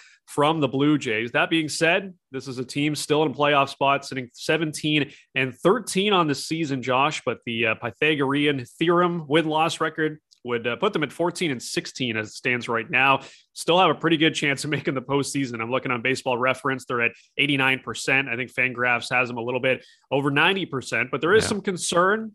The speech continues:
Speaker 1: There is some worry among Blue Jays nations, Blue Jays, uh, fans looking at this team and wondering, are they as good as people initially thought? There are some guys that are underperforming. There are definitely some guys that are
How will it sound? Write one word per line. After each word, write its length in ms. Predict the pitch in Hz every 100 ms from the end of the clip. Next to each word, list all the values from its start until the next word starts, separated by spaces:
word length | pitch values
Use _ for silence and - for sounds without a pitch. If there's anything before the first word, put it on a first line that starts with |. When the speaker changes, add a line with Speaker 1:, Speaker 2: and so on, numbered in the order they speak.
| -
Speaker 1:
There 100 | 156
is 100 | 165
some 200 | 175 143
worry 400 | 139 151 175 180
among 420 | 170 147 147 147 - _ _
Blue 160 | 156 170
Jays 320 | 165 151 131
nations, 500 | 131 143 139 165 160
Blue 200 | 139 135
Jays, 420 | 131 139 135 123
uh, 220 | 131 120 117
fans 640 | - 135 135 156 156 -
looking 200 | 131 131
at 120 | 139 135
this 160 | 123
team 280 | - 131 143
and 120 | 123
wondering, 440 | 123 131 139 135 131 _ _ _
are 200 | 139 196
they 220 | 233 226
as 140 | 226 170
good 280 | 196 220 147
as 140 | 117
people 600 | - 165 160 147 143 135 - _ 117
initially 500 | 135 156 - 165 156
thought? 420 | 156 156 110 101
There 200 | 113 113
are 180 | 123 127
some 280 | 127 135 123
guys 320 | 120 123 131
that 120 | 127
are 60 | 113
underperforming. 800 | 120 143 143 139 - 139 175 165
There 100 | 117
are 80 | 110
definitely 320 | 120 - 123
some 160 | 123
guys 280 | 120 120 120
that 120 | 131
are 140 | 117